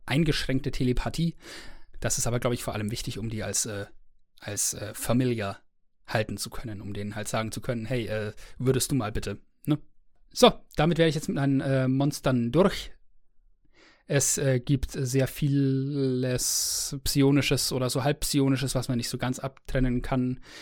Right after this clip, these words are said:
von Psionik. Also die Grenzen sind fließend. Aber, ähm, ja, alles, was eben so, können wir feststellen, in die Richtung Telepathie, Telekinese, Teleportation geht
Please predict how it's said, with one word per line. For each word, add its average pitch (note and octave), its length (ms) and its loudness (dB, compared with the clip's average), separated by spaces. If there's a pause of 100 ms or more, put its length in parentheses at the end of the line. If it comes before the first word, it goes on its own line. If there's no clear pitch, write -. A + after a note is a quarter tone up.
(140)
von C3 180 2
Psionik. C3 540 0 (540)
Also A#2 140 -4
die A2+ 100 -4
Grenzen B2 280 0
sind A#2 180 -6
fließend. E3 360 0 (400)
Aber, A#2+ 500 4
ähm, A#2 440 0
ja, G#2+ 220 -2 (160)
alles, F3+ 280 4
was D#3 140 2
eben C#3 180 4
so, C3 300 4 (600)
können C#3+ 220 6
wir B2+ 80 2
feststellen, C3 540 0
in B2 80 -2
die B2 80 2
Richtung B2 340 0
Telepathie, C3+ 460 0
Telekinese, A#2+ 580 -2
Teleportation B2 680 0
geht C3 200 2